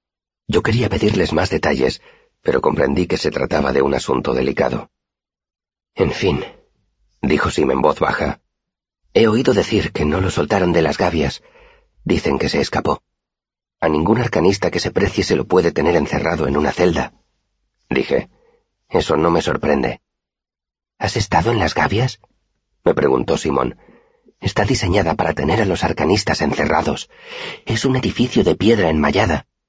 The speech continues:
Hay protecciones en puertas y ventanas". Sacudió la cabeza.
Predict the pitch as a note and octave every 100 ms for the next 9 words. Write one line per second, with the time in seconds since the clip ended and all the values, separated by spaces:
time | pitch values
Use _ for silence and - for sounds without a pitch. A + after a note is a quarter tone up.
0 | _ _ _ - G2 G#2 G#2 - - -
1 | G#2 F#2+ - E2 - F#2+ G2 - E2 C#2+
2 | - D#2 C2+ - - _ _ _ _ -
3 | D#2 D2 C#2+ D#2 B1+ D2 C2 - C#2